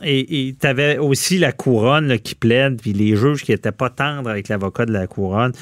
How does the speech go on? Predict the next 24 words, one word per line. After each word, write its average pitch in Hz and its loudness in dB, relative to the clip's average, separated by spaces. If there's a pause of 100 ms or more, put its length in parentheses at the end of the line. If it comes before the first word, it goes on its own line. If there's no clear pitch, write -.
(340)
parce - -10
que 92 0
avant 110 2
une 117 2
pause 120 2
également, 104 2
le 95 0
président 107 0 (340)
dit 101 2
à 101 4
l'avocat, 95 2
il 104 0
dit, « 98 -4
Ben, 95 0
vous 87 -6
savez, 123 2
maître, 135 2
un 110 2
avocat 110 2
peut 127 -4
changer, 120 2
euh, 104 2
sa, 101 -2
sa, 95 -4